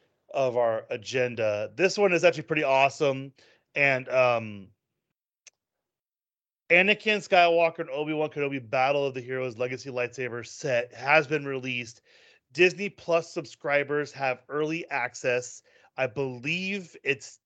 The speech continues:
uh, it was yesterday through, I think, Friday. Um, basically, you get first dibs. It's like an early release for Disney Plus subscribers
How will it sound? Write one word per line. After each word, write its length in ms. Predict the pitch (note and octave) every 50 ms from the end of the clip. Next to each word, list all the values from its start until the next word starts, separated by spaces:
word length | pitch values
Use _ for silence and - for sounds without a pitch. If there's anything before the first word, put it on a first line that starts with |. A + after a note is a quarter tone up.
| _ _ -
uh, 220 | D3 C3 B2 A#2 A#2+
it 60 | B2
was 200 | B2+ C3 A#2 A2
yesterday 520 | A2 C#3 D3+ E3 D#3+ - - F#3 F3+ E3+
through, 340 | E3 E3 - _ - D3+ D3
I 100 | C3+ A#2+
think, 300 | A#2 A#2 - E3 E3+ -
Friday. 800 | - _ _ - D3+ C#3+ C#3 C#3+ C3+ B2 A2 G#2 G2 G2 G2+ A2 _ _ _ _ _ _ _ _ _ _
Um, 480 | - A#2+ A#2 A2+ A2 G#2+ G#2 G2+ G#2 A2 _ _ _ _ B2 A#2+ A#2 _ _ _ -
basically, 540 | D3 D#3 D#3 - - D#3 - _ C#3+ C#3+
you 220 | C3 B2 A#2+ C3 C#3+
get 220 | A#2+ C3 C#3 B2
first 420 | - _ - C#3+ C#3+ B2+ - - -
dibs. 440 | C#3+ C#3 C3 A#2+ G#2+ G#2 G2+ -
It's 140 | C#3+ B2 -
like 160 | - B2+ -
an 80 | C3 C3 - -
early 300 | C3+ D3 D3+ C#3 C#3 C3+
release 340 | A#2+ C3 B2 B2+ B2+ A#2+
for 60 | A2 G#2+
Disney 260 | G2+ A#2 A2 A2+ A2+
Plus 340 | - _ A#2+ A2+ A2 - -
subscribers 560 | - G#2+ - _ A#2+ A2 G#2+ G#2+ A#2 A2